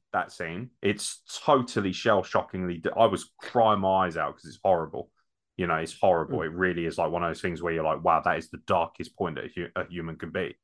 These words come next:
Speaker 1: that he could do something that fucking callous." But then it's also that thing of, after that, I think the shell-shocking nature of the series couldn't peak that.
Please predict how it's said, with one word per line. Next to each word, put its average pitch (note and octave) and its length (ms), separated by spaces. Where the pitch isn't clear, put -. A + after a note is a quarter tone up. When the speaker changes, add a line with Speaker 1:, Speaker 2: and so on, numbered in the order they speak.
Speaker 1:
that F#2 160
he F2+ 60
could - 160
do F#2 160
something D#2+ 540
that F2 280
fucking D#2 440
callous." - 600
But G2+ 100
then G2 160
it's F#2 180
also F2+ 360
that E2+ 240
thing F2 180
of, E2 180
after G2+ 400
that, F#2+ 420
I F2+ 80
think F2 240
the E2+ 80
shell-shocking F#2 800
nature F2+ 340
of E2 80
the - 80
series E2+ 540
couldn't F2 340
peak - 360
that. A#2+ 320